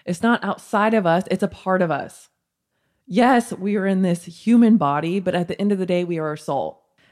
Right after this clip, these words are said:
And so I encourage them and stay curious with it. Like, keep staying curious. It,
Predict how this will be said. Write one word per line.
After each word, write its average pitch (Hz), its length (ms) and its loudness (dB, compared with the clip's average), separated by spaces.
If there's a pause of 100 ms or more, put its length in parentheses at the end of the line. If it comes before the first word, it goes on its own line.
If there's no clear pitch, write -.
(140)
And 175 340 0
so 170 680 2 (180)
I 180 200 0
encourage 185 760 2
them 247 320 0 (100)
and 190 160 4
stay 170 440 2
curious 165 600 0
with 147 180 -4
it. - 220 -6 (280)
Like, 165 220 -4
keep 208 540 0
staying 185 340 0
curious. 170 340 -2
It, 147 140 -6